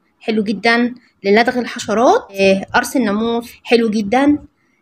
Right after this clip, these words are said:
بيساعد على تخفيف الآلام بسرعة ما شاء الله. أتمنى يكون الريفيو بتاعي عجبكم،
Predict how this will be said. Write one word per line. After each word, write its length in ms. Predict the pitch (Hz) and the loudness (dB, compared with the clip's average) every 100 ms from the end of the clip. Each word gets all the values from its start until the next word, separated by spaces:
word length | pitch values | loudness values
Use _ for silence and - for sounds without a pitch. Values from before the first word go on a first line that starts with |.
| - | -8
بيساعد 540 | 208 202 269 294 311 | -6 0 2 2 2
على 180 | 240 214 | 0 0
تخفيف 500 | 214 - - 311 302 | -6 -10 -2 -2 -2
الآلام 500 | 254 202 233 320 320 | -4 0 2 4 4
بسرعة 480 | - 214 156 160 - _ | 2 -2 -4 -8 -16 _
ما 100 | 202 | -8
شاء 240 | 233 294 | 0 0
الله. 400 | 233 196 175 156 _ _ _ _ _ _ _ _ _ _ _ _ _ - | 0 -4 -8 -14 _ _ _ _ _ _ _ _ _ _ _ _ _ -10
أتمنى 420 | 214 240 240 226 | -2 2 2 2
يكون 260 | 220 262 240 | -2 -2 -2
الريفيو 460 | 214 202 220 226 | -2 -4 -4 -2
بتاعي 280 | 202 220 214 | -4 -2 -2
عجبكم، 500 | 185 190 226 269 381 | -2 0 0 0 2